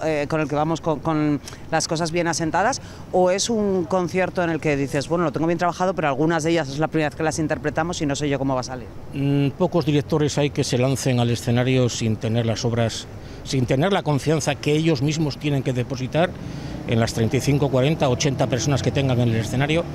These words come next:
Speaker 2: Y después está el compromiso del, del cantor, del coralista, ¿no? Que tiene que, bueno, pues si te, te metes en, te metes en el trozo de una obra que no la tienes, no la tienes bien cogida al tono o lo que sea, pues te callas un poquitín,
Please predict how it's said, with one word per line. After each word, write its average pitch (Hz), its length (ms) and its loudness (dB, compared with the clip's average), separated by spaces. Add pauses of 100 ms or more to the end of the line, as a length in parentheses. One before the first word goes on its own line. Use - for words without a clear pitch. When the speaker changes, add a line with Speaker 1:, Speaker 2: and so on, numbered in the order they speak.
(1300)
Speaker 2:
Y 131 80 0
después 107 300 0
está 123 160 -2
el 120 80 -4
compromiso 117 520 2
del, 107 240 2
del 101 120 0
cantor, 110 380 0
del 117 140 -2
coralista, 98 440 -2
¿no? 107 240 -4
Que 98 120 -4
tiene 107 260 0
que, 101 440 -2 (540)
bueno, 180 160 -2 (100)
pues 117 120 -8
si 117 80 -6
te, 104 160 2
te 110 160 -2
metes 117 320 0
en, 120 200 2
te 117 80 -2
metes 113 280 0
en 123 80 4
el 113 60 0
trozo 127 260 0
de 123 40 2
una 123 140 4
obra 135 200 2
que 117 120 -2
no 113 60 0
la 120 100 2
tienes, 120 480 -2 (420)
no 117 140 2
la 123 80 4
tienes 127 300 2
bien 120 120 2
cogida 123 320 0
al 113 120 0
tono 143 240 2
o 127 40 4
lo 123 120 0
que 123 100 0
sea, 175 300 2
pues 185 180 -4
te 113 120 -4
callas 127 300 0
un 131 80 -2
poquitín, 165 540 -2